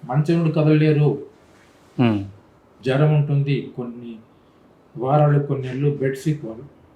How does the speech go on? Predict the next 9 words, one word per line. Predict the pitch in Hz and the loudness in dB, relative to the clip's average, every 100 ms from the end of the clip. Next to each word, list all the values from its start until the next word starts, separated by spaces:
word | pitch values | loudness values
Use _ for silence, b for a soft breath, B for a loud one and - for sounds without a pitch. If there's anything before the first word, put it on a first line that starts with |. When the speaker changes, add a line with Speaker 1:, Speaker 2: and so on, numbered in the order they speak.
| 139 | -8
Speaker 1:
అలాంటి | 135 165 160 | -2 -2 0
పేషెంట్లు | 143 - 147 170 | -4 -4 -6 -4
నా | 139 | -4
వైద్యంతో | 120 117 113 127 - 123 - b b b _ - | -4 -10 -12 -16 -10 -10 -10 b b b _ -2
తెల్లారి | 139 139 139 139 131 127 135 - _ _ _ _ _ _ _ - | 0 2 2 2 0 -2 -10 -20 _ _ _ _ _ _ _ -4
బాగిన | 131 131 127 | 0 0 -2
వాళ్ళు | 127 - 139 | -8 -6 -6
చాలామంది | 113 117 | -6 -4
ఉన్నారు. | 156 135 98 | -4 -4 -10